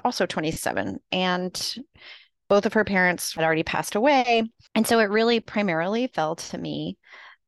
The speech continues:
uh, although I had, did have some help from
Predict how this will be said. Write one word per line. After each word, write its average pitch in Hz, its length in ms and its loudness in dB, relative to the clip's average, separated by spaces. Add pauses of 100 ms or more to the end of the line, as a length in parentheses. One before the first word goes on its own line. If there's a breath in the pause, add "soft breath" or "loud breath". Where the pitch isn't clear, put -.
uh, 180 160 -6
although 170 540 4 (220)
I 180 60 0
had, 170 260 -4
did 170 140 2
have 165 240 -2
some 165 180 -4
help 156 240 -2 (180)
from 160 340 -6